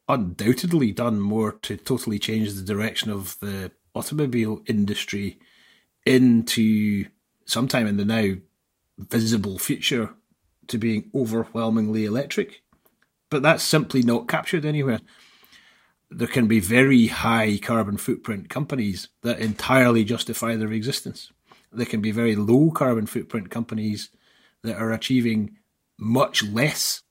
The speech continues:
in terms of contribution to society or contribution to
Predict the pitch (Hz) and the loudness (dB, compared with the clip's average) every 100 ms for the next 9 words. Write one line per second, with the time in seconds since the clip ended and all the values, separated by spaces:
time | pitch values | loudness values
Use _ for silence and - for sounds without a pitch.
0 | - 131 117 131 123 120 113 101 - - | -2 0 0 2 2 2 0 -4 -10 -6
1 | 127 120 107 113 113 104 107 104 104 107 | -2 -2 0 -2 -2 -4 -6 -6 -6 -4
2 | 107 107 110 101 - 107 98 - 107 - | -4 -6 -6 -6 -6 -10 -10 -6 -8 -6
3 | 101 98 101 - 101 98 | -8 -6 -8 -8 -8 -10